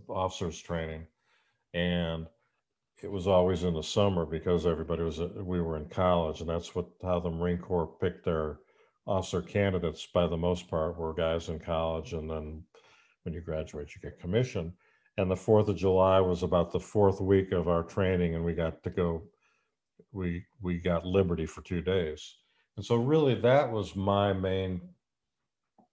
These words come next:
contact with the public. And of course, we didn't have any hair.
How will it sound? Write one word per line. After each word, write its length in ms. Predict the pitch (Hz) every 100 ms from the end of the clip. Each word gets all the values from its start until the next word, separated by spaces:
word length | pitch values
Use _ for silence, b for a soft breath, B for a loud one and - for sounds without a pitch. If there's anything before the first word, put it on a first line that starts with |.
| _ -
contact 600 | 104 95 92 95 87 -
with 160 | 87
the 60 | -
public. 500 | - 120 117 87 90
And 160 | 98 92
of 60 |
course, 320 | - 117 104 113
we 120 | 110
didn't 180 | 110 107
have 140 | 98
any 160 | 87 80
hair. 560 | - 123 101 76 78